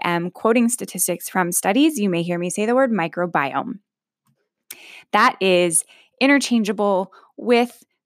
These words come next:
the word gut. And what we're talking about, um, a good portion of it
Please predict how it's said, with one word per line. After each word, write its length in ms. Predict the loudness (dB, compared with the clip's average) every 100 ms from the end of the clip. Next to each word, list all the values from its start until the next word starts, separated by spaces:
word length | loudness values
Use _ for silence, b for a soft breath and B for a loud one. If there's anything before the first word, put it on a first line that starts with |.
| -4
the 80 |
word 400 | 2 2 0 -4
gut. 440 | -2 -2 -2 -10 -8
And 180 | -4 0
what 160 | 0
we're 120 | 0 -2
talking 500 | -2 -2 -2 -4 -8
about, 500 | -6 -4 -4 -6 -12 b b b
um, 200 | -2 0
a 100 | -2
good 260 | 0 -2
portion 320 | 0 -2 -2 -2
of 140 | -2
it 160 | -2